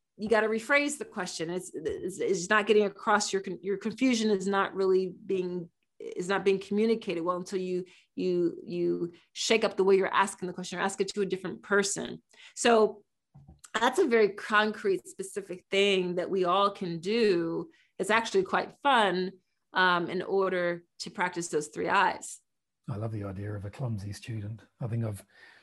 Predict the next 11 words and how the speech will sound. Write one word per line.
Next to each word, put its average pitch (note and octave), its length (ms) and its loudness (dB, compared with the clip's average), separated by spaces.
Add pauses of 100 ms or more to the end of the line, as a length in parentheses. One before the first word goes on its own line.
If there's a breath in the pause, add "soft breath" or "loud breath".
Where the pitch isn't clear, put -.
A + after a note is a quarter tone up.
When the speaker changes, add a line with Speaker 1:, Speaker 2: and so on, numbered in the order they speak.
(180 soft breath)
Speaker 2:
probably C#3 340 4
been C3 260 4
one B2 180 2
for C#3 120 -6
my B2 160 0
entire A#2 380 -2
life A#2 320 -4
inadvertently. A2+ 640 -4 (500 loud breath)
Speaker 1:
True G#3 260 4
Speaker 2:
Mm. A#3 1000 2
Speaker 1:
that. C#3 320 4